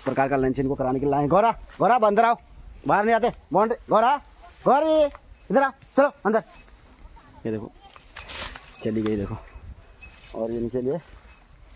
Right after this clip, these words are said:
ये आज अपना lunch कर रहे हैं यहाँ पे हमारी मुर्रे, ये कर रही है मुर्रे lunch। चलो उधर, उधर जा, उधर चलो। अब ये इसको, मेरे को लगता है मक्खियाँ खा रही है, ये इसको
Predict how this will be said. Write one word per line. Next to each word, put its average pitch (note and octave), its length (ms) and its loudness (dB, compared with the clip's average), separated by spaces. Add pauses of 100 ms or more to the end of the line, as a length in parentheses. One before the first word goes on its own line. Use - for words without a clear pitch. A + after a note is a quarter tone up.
(180)
ये A#2 60 -4
आज A#2 140 -2
अपना A#2 300 -6
lunch A2+ 540 -6 (120)
कर A2+ 140 -4
रहे A#2 100 -2
हैं A#2+ 80 -2
यहाँ A#2 100 -2
पे D#3+ 160 -6 (840)
हमारी A2 340 -6 (100)
मुर्रे, G#2+ 260 -6 (680)
ये A#2 80 -6
कर A2+ 120 -6
रही A#2 100 -6
है A#2 60 -4
मुर्रे A2+ 240 -4
lunch। B2 220 -4 (1300)
चलो B2 140 -4
उधर, C3+ 160 0
उधर C3 220 0
जा, B2 100 -10 (160)
उधर B2+ 140 0
चलो। B2 200 -4 (500)
अब A#2+ 100 -2
ये B2+ 180 0
इसको, B2+ 180 -6
मेरे C#3 160 -2
को D3 60 0
लगता C#3+ 180 -2
है F3 60 -2
मक्खियाँ D3 260 -2
खा C3 100 0
रही C3+ 100 -2
है, D#3+ 80 -2
ये D3+ 100 0
इसको C#3 240 -6